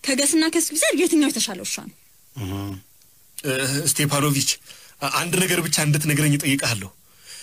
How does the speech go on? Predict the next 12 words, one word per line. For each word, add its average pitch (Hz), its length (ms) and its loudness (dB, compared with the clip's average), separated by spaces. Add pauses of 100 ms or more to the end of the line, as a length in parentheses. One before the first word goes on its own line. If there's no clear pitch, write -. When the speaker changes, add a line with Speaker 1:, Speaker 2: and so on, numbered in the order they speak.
(120)
Speaker 3:
እ፣ 180 300 0
ስኩዊዘር 220 380 2
አካሉ 180 300 0
የተዛባ 151 420 2
አይደለም 180 320 0 (840)
ነው 143 160 2
ወይስ 254 200 2
አይደለም? 127 320 -4 (280)
Speaker 2:
ቢሆንስ 147 400 0
ታዲያ 131 260 -4 (800)
ምን 151 140 0
ይጠበስ? 151 380 0